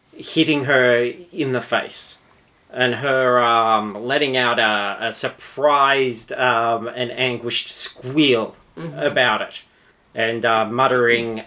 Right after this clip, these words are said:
Speaker 1: under her death, uh, breath. <laughs>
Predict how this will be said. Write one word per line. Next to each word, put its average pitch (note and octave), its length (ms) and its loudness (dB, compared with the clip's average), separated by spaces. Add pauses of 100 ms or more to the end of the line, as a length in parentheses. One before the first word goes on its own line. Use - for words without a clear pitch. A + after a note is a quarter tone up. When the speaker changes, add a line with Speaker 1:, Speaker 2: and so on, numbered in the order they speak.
(120)
Speaker 1:
under A#2+ 400 0
her G#2 500 -2 (280)
death, - 360 -8
uh, D3 200 0
breath. - 420 -6 (800)
<laughs> - 200 -2